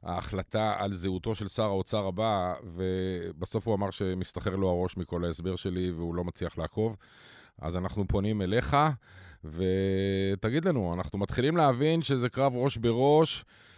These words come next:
של אריה דרעי מול בצלאל סמוטריץ', ומתחילים, אה, כל מיני אנשים, אה, גם, אה, ללחוץ על, אה, נתניהו מכל מיני כיוונים כאלה ואחרים, כל מיני אנשים בליכוד שאומרים לו, "לא לבחור את דרעי." תסביר מדוע.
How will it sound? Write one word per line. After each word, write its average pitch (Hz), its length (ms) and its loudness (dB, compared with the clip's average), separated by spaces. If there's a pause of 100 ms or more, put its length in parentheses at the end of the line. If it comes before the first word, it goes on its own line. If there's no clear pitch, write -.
(160)
של 123 440 2 (140)
אריה 131 240 4
דרעי 131 380 4
מול 123 220 2
בצלאל 117 480 2
סמוטריץ', 143 760 -2 (140)
ומתחילים, 117 680 0
אה, 117 260 0
כל 123 140 -2
מיני 123 260 -2
אנשים, 123 520 -2
אה, 113 40 0 (440)
גם, 104 320 -2
אה, 95 680 -2 (300)
ללחוץ 127 420 2
על, 113 180 0
אה, 98 60 0
נתניהו 107 540 -2
מכל 107 260 -4
מיני 104 220 -2
כיוונים 104 420 -4
כאלה 104 340 -2
ואחרים, 101 560 -2 (480)
כל 107 100 -2
מיני 147 100 0
אנשים 147 240 0
בליכוד 131 380 0
שאומרים 131 360 0
לו, 127 120 4
"לא 131 140 6
לבחור 143 320 4
את 127 40 -2
דרעי." 117 300 2 (640)
תסביר 123 380 -2
מדוע. 131 340 2